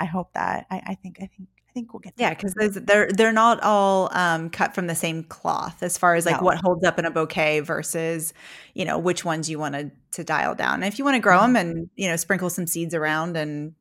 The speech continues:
Speaker 2: have 'em in your own garden, that's a different thing. But to sell them in a bouquet and really get them to, to work for you, there's only a handful that we really use, so.
Speaker 1: Yes. Okay, so the first thing, I think variety selection is,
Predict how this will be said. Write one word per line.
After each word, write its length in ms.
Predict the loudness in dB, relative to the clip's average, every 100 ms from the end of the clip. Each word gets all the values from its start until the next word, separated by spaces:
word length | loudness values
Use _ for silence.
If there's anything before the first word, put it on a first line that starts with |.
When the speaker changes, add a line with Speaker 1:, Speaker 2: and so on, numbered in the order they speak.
| _
Speaker 2:
have 220 | -4 -4 -2
'em 80 |
in 100 | -4
your 140 | -4 -4
own 160 | -2
garden, 260 | -2 -2 -2
that's 200 | -4 -6
a 20 |
different 280 | -10 -8 -8
thing. 140 | -6
But 140 | -6 -8
to 80 | -8
sell 280 | 0 2
them 140 | 2 0
in 80 | -2
a 60 |
bouquet 520 | -2 -4 -2 -2 0
and 120 | -2 -4
really 180 | -8
get 180 | -8 -8
them 180 | -8 -10
to, 360 | -6 -4 -4 -8 _ -20 -20 _
to 120 | -2
work 260 | 0 0 -2
for 120 | -8
you, 220 | -4 -4
there's 180 | -4 -6
only 200 | -6 -6
a 60 | -8
handful 480 | -8 -10 -10 -10 -12
that 100 | -12
we 100 | -14
really 380 | -14 -14 -14 -14
use, 120 | -10 -8
so. 300 | -6 -8 -10
Speaker 1:
Yes. 540 | -12 -12 -12 -18 -18 _ -8 -4
Okay, 180 | -2
so 140 | -4 -6
the 80 | -4
first 280 | -2 -2 -2
thing, 120 | -4
I 80 | -4
think 260 | -6 -8
variety 420 | -4 0 0 0 -4
selection 500 | -4 -4 -4 -6 -6
is, 160 | -8